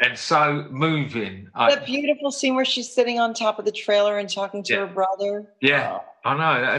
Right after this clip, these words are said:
Speaker 1: And that stuff
Speaker 2: That broke my heart. That broke
Speaker 1: that
Speaker 2: my
Speaker 1: was
Speaker 2: heart.
Speaker 1: really, really good, wasn't it?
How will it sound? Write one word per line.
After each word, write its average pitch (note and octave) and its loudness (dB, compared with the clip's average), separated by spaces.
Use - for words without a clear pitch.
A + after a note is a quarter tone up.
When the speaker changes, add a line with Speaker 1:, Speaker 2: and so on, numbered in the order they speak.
Speaker 1:
And C#3+ -10
that G3+ 2
stuff - 0
Speaker 2:
That B3+ 4
broke A3 2
my F3 0
heart. - -2
That G#3 2
broke F3 4
Speaker 1:
that E3 2
Speaker 2:
my - -6
Speaker 1:
was B2+ -10
Speaker 2:
heart. - -14
Speaker 1:
really, B2+ -2
really A2 -4
good, G#2 -2
wasn't G2 -4
it? - -10